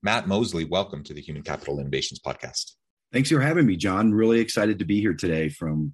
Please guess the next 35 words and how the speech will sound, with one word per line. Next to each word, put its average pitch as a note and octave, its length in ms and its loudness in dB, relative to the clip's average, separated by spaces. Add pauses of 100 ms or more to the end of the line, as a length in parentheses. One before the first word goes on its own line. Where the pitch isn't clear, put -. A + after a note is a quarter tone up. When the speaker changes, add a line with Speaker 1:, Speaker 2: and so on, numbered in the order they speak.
Speaker 2:
Boulder, A#2+ 300 4
Colorado, A2+ 760 0
tuning D#2+ 360 -2
in. C#2+ 280 -4 (640)
Speaker 1:
Yeah, D3+ 320 2
you're G#2 220 2
in A#2 80 0
Boulder. A2 420 2
I'm G2+ 160 2
here G#2 160 -4
south F#2 300 -2
of E2+ 60 -12
Salt F2 200 -6
Lake D#2+ 160 -10
City. F2+ 460 -4 (340)
Uh, D2+ 160 -4
it's - 140 -6
a - 40 -8
pleasure G#2 420 0
to D2+ 80 0
be D2 120 -8
with C#2 240 -8
you. C#2 80 -10
I'm D2 140 -4
super F2 260 -2
excited D2 380 -2
to D2 60 -8
have D2+ 120 -6
a - 60 -8
conversation. C#2+ 640 -4
Today, A#2 220 2
we're D#3 120 -4
gonna D#3 140 -2
be C3+ 200 -10
focusing G#2 600 -2